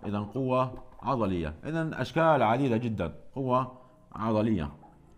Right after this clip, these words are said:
نستطيع بواسطتها القوة العضلية أن نرفع الأجسام، أن ننقلها، أن نغير شكلها. هذه بالنسبة إلى تعريف القوة وأنواع القوة.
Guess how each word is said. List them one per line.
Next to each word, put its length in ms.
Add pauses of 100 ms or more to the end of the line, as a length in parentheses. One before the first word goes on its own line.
(1300)
نستطيع 380
بواسطتها 560
القوة 200
العضلية 380
أن 80
نرفع 240
الأجسام، 400
أن 100
ننقلها، 440
أن 60
نغير 280
شكلها. 520 (340)
هذه 260
بالنسبة 460 (180)
إلى 300
تعريف 280
القوة 520
وأنواع 500
القوة. 480